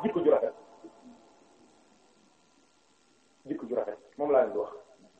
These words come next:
dafa am makaarimul axlaaq da ngeen ciy dégg toujours ñu di ko wax mooy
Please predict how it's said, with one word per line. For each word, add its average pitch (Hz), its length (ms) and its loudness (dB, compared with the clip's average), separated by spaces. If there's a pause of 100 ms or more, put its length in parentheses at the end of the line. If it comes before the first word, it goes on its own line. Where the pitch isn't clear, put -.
(440)
dafa 285 200 10
am 240 240 12
makaarimul 233 540 10
axlaaq 117 340 6
da 196 60 6
ngeen 254 120 8
ciy 254 120 6
dégg 202 180 0
toujours 202 200 0
ñu 160 120 0
di 127 60 -4
ko - 100 4
wax - 120 0 (540)
mooy 233 300 8